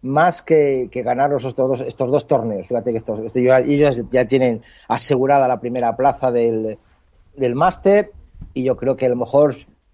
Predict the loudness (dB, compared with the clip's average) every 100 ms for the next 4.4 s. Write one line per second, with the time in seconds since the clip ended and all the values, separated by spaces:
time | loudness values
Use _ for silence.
0 | _ 0 2 2 0 -4 0 2 2 0
1 | -2 -4 -4 -4 -2 0 2 0 0 0
2 | 0 0 -2 -6 -6 -4 -4 -4 -8 -4
3 | -2 -2 0 0 0 0 -2 -2 0 0
4 | 2 0 -4 -8